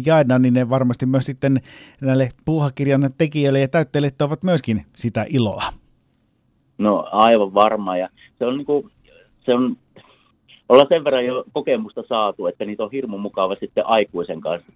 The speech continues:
Speaker 2: täytellä ja tehdä niitä tehtäviä, että se on semmoista, niin kuin sanotaan, lapsen ja vanhemman semmoista hauskaa yhteistä aikaa myös.
Speaker 1: Ö, tällä, ö, puuhakirjalla tavoitteena tosiaan on sitten, ö,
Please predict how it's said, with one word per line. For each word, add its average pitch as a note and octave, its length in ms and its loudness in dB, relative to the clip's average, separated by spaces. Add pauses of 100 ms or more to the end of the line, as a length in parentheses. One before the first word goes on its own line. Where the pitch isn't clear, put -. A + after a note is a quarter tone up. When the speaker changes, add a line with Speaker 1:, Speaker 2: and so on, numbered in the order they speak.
Speaker 2:
täytellä E2 480 -2
ja E2 200 -6 (200)
tehdä F#2+ 280 2
niitä F2 220 -6
tehtäviä, E2 640 -4
että - 240 -10 (340)
se G#2 80 0
on G2 80 2
semmoista, G2+ 360 -2
niin G2+ 180 -2
kuin G2+ 280 0 (100)
sanotaan, G#2 440 2 (240)
lapsen A#2+ 340 4
ja G2 140 2
vanhemman G2 440 -2
semmoista G2+ 360 -8 (100)
hauskaa G2+ 520 -4
yhteistä - 440 -10
aikaa D#2+ 460 -6
myös. C#2 380 -14 (1160)
Speaker 1:
Ö, F#3+ 220 0
tällä, G3+ 300 2
ö, F3 60 0 (540)
puuhakirjalla D#3 760 0 (160)
tavoitteena C#3+ 500 0
tosiaan C3 420 -2
on C#3 140 0
sitten, C3+ 460 0
ö, C3 300 -4